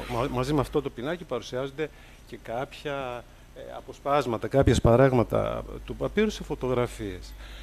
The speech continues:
Το χίλια εννιακόσια ενενήντα οκτώ συναντάμε μια, ε, γίνεται μια, ε,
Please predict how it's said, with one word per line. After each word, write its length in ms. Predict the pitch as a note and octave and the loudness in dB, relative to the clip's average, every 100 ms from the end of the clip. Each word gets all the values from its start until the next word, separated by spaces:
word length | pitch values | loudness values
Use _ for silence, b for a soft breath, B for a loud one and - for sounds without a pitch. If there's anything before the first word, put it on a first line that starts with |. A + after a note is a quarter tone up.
| B - | B -12
Το 80 | |
χίλια 200 | C#3 G#3 | -6 0
εννιακόσια 420 | F#3+ E3 F#3+ - E3 | 2 2 0 0 0
ενενήντα 320 | C#3+ B2 B2 | 0 2 0
οκτώ 300 | A#2 - G#3+ | 0 -4 -6
συναντάμε 520 | - D#3+ C#3 E3+ F3 | -4 -4 -2 -2 0
μια, 420 | E3+ F3 D#3+ D#3 - - | 0 2 2 2 -4 -6
ε, 380 | C3+ C3 B2 - | -2 -2 -2 -4
γίνεται 360 | C3+ D#3+ C#3 | 0 0 0
μια, 300 | C3 C#3+ C#3+ | -2 0 0
ε, 640 | B2+ - - - - - | -2 -6 -16 -18 -18 -16